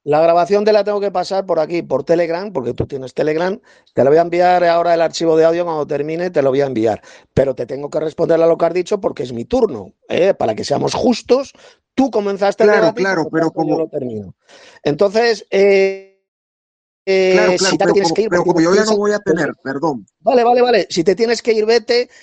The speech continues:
Speaker 2: Claro,
Speaker 1: Yo luego
Speaker 2: claro,
Speaker 1: te enviaré
Speaker 2: además
Speaker 1: el
Speaker 2: me
Speaker 1: archivo
Speaker 2: tengo
Speaker 1: de
Speaker 2: que
Speaker 1: audio
Speaker 2: ir, además
Speaker 1: para que escuches la respuesta.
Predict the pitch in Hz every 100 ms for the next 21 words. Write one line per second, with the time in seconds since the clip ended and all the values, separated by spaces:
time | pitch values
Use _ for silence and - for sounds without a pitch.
0 | - 214 214 185 202 196 202 175 196 190
1 | 190 190 196 190 196 196 214 196 226 -
2 | _ _ _ - 151 143 143 156 156 160
3 | - 175 - 156 135 120 131 131 120 98
4 | - -